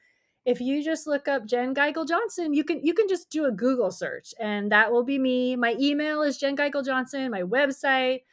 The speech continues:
my Amazon. Um, also, I am on Deseret Book, and if you have the Bookshelf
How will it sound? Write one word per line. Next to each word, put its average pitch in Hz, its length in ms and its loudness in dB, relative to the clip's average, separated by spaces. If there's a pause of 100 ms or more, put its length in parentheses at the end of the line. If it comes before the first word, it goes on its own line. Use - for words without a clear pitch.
(260)
my 190 80 -8
Amazon. 294 800 0 (340)
Um, 262 220 0
also, 330 340 4
I 294 160 4
am 294 220 2
on 254 220 2
Deseret 302 460 0
Book, 277 260 2 (420)
and 240 520 0
if 277 200 -8
you 453 80 4
have 523 160 -4 (120)
the 214 60 -6
Bookshelf 247 460 0